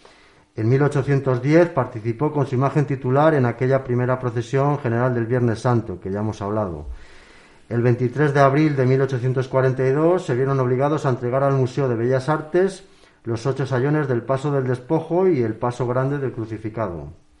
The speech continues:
Tuvo dentro de su organización varias comisarías, como la del Cristo del Despojo o la de la Soledad.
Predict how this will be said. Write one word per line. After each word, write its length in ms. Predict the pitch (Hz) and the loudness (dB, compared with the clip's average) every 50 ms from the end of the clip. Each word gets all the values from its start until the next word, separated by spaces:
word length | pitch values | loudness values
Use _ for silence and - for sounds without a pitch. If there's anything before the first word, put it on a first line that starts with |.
| _ _ - _ - - - - - - _ _ _ _ | _ _ -20 _ -20 -20 -20 -20 -20 -20 _ _ _ _
Tuvo 280 | - 151 143 131 117 110 | -2 0 0 0 0 2
dentro 300 | 123 131 127 131 151 143 | 2 0 0 0 0 0
de 140 | 139 135 | 2 0
su 260 | 131 - - 127 120 120 | 0 -2 -4 -2 -2 0
organización 840 | 120 120 113 117 117 113 - 120 110 - - 156 170 180 208 - - - | 0 0 0 -2 -2 -2 -2 -4 -4 -2 0 2 2 2 2 -2 -6 -10
varias 420 | 73 87 110 120 127 139 131 - - | -10 -6 -4 -2 0 -2 -2 -2 -4
comisarías, 800 | - 120 117 117 107 110 113 107 131 131 107 92 87 85 - - | -4 -2 -2 -2 -2 -2 -4 -2 -2 -2 -2 -4 -6 -10 -12 -14
como 240 | - - 107 110 110 | -10 -8 -6 -4 -2
la 120 | 110 110 | -2 -2
del 140 | 107 107 107 | -2 -4 -4
Cristo 280 | 120 135 131 - 156 147 | -6 -6 -6 -4 -2 -2
del 120 | 139 123 | 0 0
Despojo 720 | 117 110 110 - 160 160 160 - 165 175 190 196 - - - | -2 -4 -4 -4 -2 -2 -2 0 0 2 2 2 0 -4 -6
o 40 | 110 | -6
la 120 | 110 110 | -4 -4
de 80 | 110 107 | -4 -4
la 100 | 101 98 | -6 -6
Soledad. 480 | - - 98 101 113 123 117 98 90 | -8 -8 -6 -4 -4 -4 -4 -4 -6